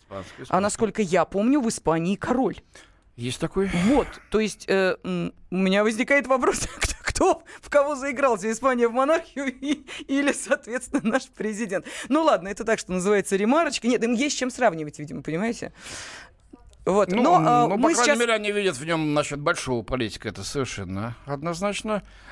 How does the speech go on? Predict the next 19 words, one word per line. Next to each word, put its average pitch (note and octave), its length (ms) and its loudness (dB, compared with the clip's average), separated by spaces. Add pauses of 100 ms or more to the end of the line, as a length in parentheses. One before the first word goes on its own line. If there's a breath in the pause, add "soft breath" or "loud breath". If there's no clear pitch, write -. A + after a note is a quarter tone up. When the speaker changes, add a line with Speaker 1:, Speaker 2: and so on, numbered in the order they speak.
(120)
Speaker 1:
А, B2+ 160 4
политика, E3 500 -2
который, C3 760 0
м, G2 380 -10 (120)
требует A#2 360 -2
к - 40 -8
себе E3+ 160 -2
уважения, F#3+ 480 0
и C#3 240 0
у-, C3 80 0
есть C3 320 -2
за A#2 80 -4
что A2+ 260 -8
уважать. C#3 320 -2
В - 60 -14
связи B2+ 180 0
с - 80 -6
этим D3+ 220 -2
у - 20 0